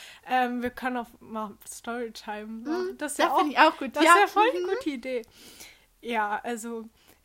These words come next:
Speaker 1: ich hab mal, ähm, eine, also ich hab mal so ein Mädchen kennengelernt über Insta und wir haben uns, also Leute, <laughs> das ist jetzt echt ein bisschen komisch, das zu erzählen, aber egal, ich mach's. Das ist echt
Speaker 2: Ja, hau
Speaker 1: cringe.
Speaker 2: raus, jetzt hast du schon angefangen.
Speaker 1: Also ich hab mich halt mit ihr getroffen,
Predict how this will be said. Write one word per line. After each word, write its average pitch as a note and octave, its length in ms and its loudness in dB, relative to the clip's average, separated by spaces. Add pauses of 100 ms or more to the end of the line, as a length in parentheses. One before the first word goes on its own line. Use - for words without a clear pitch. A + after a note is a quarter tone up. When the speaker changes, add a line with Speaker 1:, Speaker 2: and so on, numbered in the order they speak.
Speaker 1:
ich - 220 -10
hab D#4 180 0
mal, D4 500 -2
ähm, B3+ 560 -6
eine, A#3+ 500 -10 (200)
also A3+ 160 -8
ich A3 160 -10
hab A3+ 140 -10
mal A3 140 -8
so G#3 100 -12
ein G#3 100 -10
Mädchen A3+ 400 -8
kennengelernt C4 840 -6
über G#3+ 300 -12
Insta E4+ 580 -2 (840)
und C4+ 280 -2
wir C4 200 -2
haben C4 200 0
uns, B3+ 360 -6 (180)
also A3 220 -8
Leute, A3 400 -6 (140)
<laughs> D4+ 120 -4
das C#4+ 220 -6
ist D#4 180 -2
jetzt C4+ 180 -2
echt C4 200 -4
ein C#4 80 -6
bisschen C4+ 280 -6
komisch, C4 440 -10
das B3 220 -10
zu C#4 120 -2
erzählen, A#3+ 420 -6
aber A3 200 -8
egal, G#3+ 340 -10
ich B3 160 -12
mach's. A#3 440 -14
Das - 260 -10
ist G4 180 -6
echt C#4 160 -2
Speaker 2:
Ja, B3+ 180 -12
hau - 80 -6
Speaker 1:
cringe. F4 240 0
Speaker 2:
raus, A#3+ 260 2
jetzt A#3+ 160 -8
hast C4 180 -10
du - 120 -14
schon - 40 -14
angefangen. C4+ 440 -10
Speaker 1:
Also C#4+ 220 0
ich C#4 260 -6
hab C#4+ 160 -4
mich B3 220 -12
halt B3+ 160 -8
mit A#3+ 180 -14
ihr A#3 100 -10
getroffen, A#3 720 -12